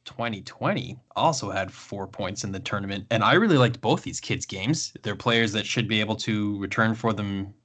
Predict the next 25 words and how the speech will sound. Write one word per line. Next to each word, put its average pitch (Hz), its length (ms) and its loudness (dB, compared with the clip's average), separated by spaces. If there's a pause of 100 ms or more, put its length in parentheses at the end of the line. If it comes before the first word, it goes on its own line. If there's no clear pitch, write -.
(120)
Uh, 98 440 2
Lundell 110 460 4
for - 160 -12
sure 135 220 2
next 98 300 -2
year, 135 380 -2
maybe 117 320 2
Kakko 107 400 -2
if 135 60 -4
he 101 80 -4
doesn't 95 220 -8
make 98 140 -8
the 95 100 -6
N 95 80 -6
H 95 160 -4
L. 113 280 0 (680)
Um, 101 600 4 (540)
what 143 140 4
do 151 40 4
you 165 40 4
think 170 120 8
about 165 140 6
these 156 160 2
guys' 156 180 4
game? 143 280 0